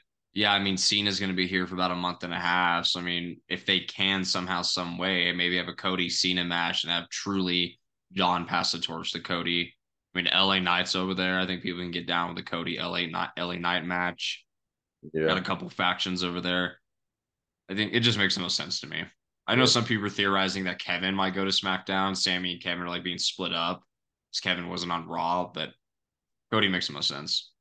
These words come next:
Speaker 2: Yeah, for sure. Next thing we have, man, we have the Viking Raiders defeated Drew and, uh, Riddle by pinfall, uh, via Kofi Kingston kinda distraction, mistake.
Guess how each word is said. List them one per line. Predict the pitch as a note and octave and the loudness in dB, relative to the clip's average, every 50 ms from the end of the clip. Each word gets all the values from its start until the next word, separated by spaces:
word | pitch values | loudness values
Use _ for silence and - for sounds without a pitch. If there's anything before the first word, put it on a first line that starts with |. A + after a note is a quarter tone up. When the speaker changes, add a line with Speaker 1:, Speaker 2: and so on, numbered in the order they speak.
| _ _ - | _ _ -2
Speaker 2:
Yeah, | D#2+ D#2 D2 D2 - | 0 2 2 0 0
for | - D2+ | -4 -6
sure. | - - D2+ D#2 D2 C#2+ D2 - - _ _ _ _ _ _ _ _ _ _ _ _ _ _ _ _ _ _ _ _ _ - | -4 -2 -2 0 0 -2 -4 -6 -12 _ _ _ _ _ _ _ _ _ _ _ _ _ _ _ _ _ _ _ _ _ -8
Next | E2 E2+ G#2 A#2+ C3 - - | -2 2 2 2 2 2 2
thing | C3+ B2+ B2+ | 4 4 6
we | C3 C3 C#3 | 6 6 6
have, | C#3+ B2+ B2 B2 A#2+ G#2 F2 | 6 6 6 4 4 2 4
man, | E2+ E2+ E2+ E2 E2+ E2+ E2+ E2+ E2+ F2 F2+ - - _ _ _ | 4 4 4 4 4 4 2 2 0 -2 -6 -10 -16 _ _ _
we | - - F#2 F#2+ | -4 0 2 6
have | F#2+ F#2+ F#2 E2 | 6 6 6 6
the | D#2+ D2+ | 4 2
Viking | D2 F#2 G#2 G#2 B2 A#2 | 4 4 4 4 0 0
Raiders | A#2 A#2 A2+ A2+ A2 F#2+ | 0 0 0 0 -2 -6
defeated | F2 F2 - G2+ G2+ G2+ F2+ D2 | -10 -6 -2 0 2 2 0 -2
Drew | C2+ D2+ E2+ F2+ F#2+ G2+ G2 F#2 | -2 -2 0 2 2 4 4 2
and, | F2 E2 E2 D#2+ | 2 2 0 2
uh, | D#2+ D#2+ D#2 D#2 D#2 D2+ C#2+ C2 A1 - _ _ _ | 2 2 2 2 2 0 -2 -4 -6 -12 _ _ _
Riddle | - D#2+ F2+ F#2 G2+ F#2 E2+ D#2+ | -2 0 2 4 4 4 4 2
by | D#2 D2+ - D2 E2 | 0 -2 0 0 0
pinfall, | D#2+ - F#2+ G2 G2+ G2+ - D#2 D2 D2 C#2+ C#2+ C#2+ - - - - - - - - _ _ _ - | 0 0 -2 -4 -4 -2 -2 2 4 4 4 4 2 -2 -6 -14 -20 -20 -20 -20 -20 _ _ _ 2
uh, | - E2 E2+ E2 | 4 6 6 6
via | D#2 F#2 G#2+ G#2 G2 | 4 4 6 6 4
Kofi | F2+ - - G#2 G#2+ - - A2+ G#2 - | 4 4 4 4 4 4 0 -6 -6 -4
Kingston | - A2+ A2+ A2 - - - G#2 G2 G2 F2+ | -2 -2 -2 -4 -4 -2 0 0 2 2 0
kinda | E2+ - G2 G2+ G2 F#2+ F#2 F2+ F2 E2+ | 0 0 0 2 2 4 4 4 4 4
distraction, | D2+ - - - - A2+ G#2 A2 A2+ A2+ - - A#2 A2+ A2+ A2 G#2 | 2 0 -6 -4 0 2 2 2 2 0 -2 -4 -2 0 0 0 0
mistake. | F2+ F2 F2 - - F2+ F#2+ G2+ G#2 G2+ F#2+ | 0 -2 -4 -2 0 2 4 6 6 4 2